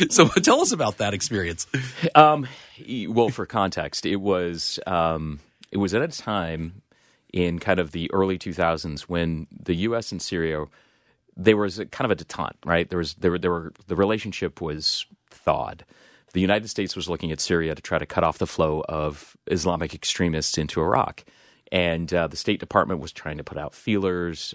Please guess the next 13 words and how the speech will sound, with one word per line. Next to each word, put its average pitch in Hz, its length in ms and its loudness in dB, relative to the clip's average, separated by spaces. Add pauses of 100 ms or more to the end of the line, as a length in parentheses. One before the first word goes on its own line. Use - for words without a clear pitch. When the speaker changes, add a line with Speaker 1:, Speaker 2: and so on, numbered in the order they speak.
Speaker 2:
Um, 76 500 -6 (140)
you 80 100 -10
know, 76 60 -6
Syria 90 360 0
was 82 140 -8
trying 78 200 -8
to 78 60 -10
get 78 120 -6
off 78 200 -6
this - 220 -4
list 82 300 -2
of, 78 180 -6 (500)
um, 73 540 -6